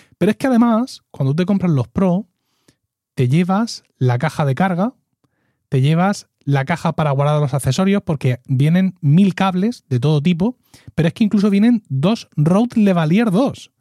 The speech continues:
Es decir, el, el Lavalier dos es un micrófono de corbata, un micrófono por cable. Porque una cosa que te permiten hacer los, eh, Rode Wireless Go y los Rode Wireless Pro es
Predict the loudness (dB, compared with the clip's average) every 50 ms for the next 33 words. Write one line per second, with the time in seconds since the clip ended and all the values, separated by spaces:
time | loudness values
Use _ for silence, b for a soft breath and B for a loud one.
0 | _ _ _ _ _ _ _ -4 -4 -2 -2 -2 -2 -4 -4 -4 -2 -2 0 0
1 | 0 0 0 0 0 2 2 0 0 0 -2 -4 b b b b b b -4 0
2 | 2 4 4 4 2 0 -2 -2 0 0 2 2 2 0 0 -2 -2 -2 -2 -4
3 | -4 -6 -10 -6 -2 -2 0 0 0 -2 0 0 -2 0 0 -2 -2 -4 -2 -2
4 | -4 -4 -4 -6 -10 -12 -16 b b b b b b b b b -4 -4 0 0
5 | 0 0 2 0 0 0 -2 -2 0 0 0 0 0 0 0 0 0 -2 -2 -2
6 | -2 -4 -4 -4 -4 -2 -2 0 -2 -2 -4 -8 -16 -10 _ -2 0 0 0 0
7 | -2 -2 -2 -2 0 0 0 0 0 0 0 0 0 0 0 0 0 0 0 0
8 | 0 0 0 0 -2 b b b b b b b _ -2 0 0 0 -2 -4 -2
9 | 0 0 0 0 0 -2 -2 -2 0 0 0 0 -2 -4 -4 -4 -2 0 0 0
10 | -2 -4 b b b b b b b _ -6 -6